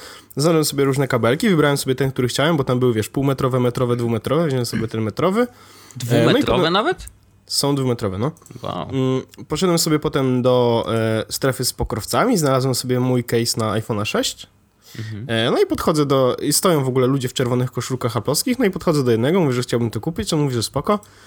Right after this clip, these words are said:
Speaker 1: E, czy będę płacił kartą, czy gotówką? No, gotówką. Znaczy kartą. E, więc on wyciąga swojego tego, na, na, na szyi miał takiego iPoda Touch, e,
Speaker 2: Mhm.
Speaker 1: z I O S sześć,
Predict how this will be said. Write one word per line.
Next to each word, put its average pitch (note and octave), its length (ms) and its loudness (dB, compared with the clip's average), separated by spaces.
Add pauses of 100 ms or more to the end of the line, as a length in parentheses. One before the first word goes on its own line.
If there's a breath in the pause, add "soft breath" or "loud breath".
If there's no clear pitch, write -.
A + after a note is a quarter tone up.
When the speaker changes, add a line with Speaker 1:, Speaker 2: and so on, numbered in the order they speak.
(460 loud breath)
Speaker 1:
E, A#2+ 440 2
czy - 80 -2
będę F#3 120 4
płacił D#3+ 260 -2
kartą, C#3+ 280 0
czy A#2 100 -8
gotówką? A2+ 300 -8
No, C#4 60 -2
gotówką. A2+ 380 -4 (180)
Znaczy E3 240 2
kartą. A#2 320 -2 (480 loud breath)
E, A2+ 220 0
więc B3 180 2
on G3 180 4
wyciąga E3 320 2
swojego C#3 300 0
tego, B2+ 300 0 (260)
na, C3+ 200 0
na, D#3 200 2
na D3 160 -2
szyi D3 160 0
miał C3+ 140 0
takiego B2+ 520 0 (120)
iPoda A#2+ 260 -2
Touch, B3 200 0 (640)
e, - 40 -4 (300)
Speaker 2:
Mhm. A2+ 200 -4 (160 soft breath)
Speaker 1:
z - 100 -8
I - 20 -4
O B2+ 140 4
S A#2+ 140 2
sześć, - 360 -2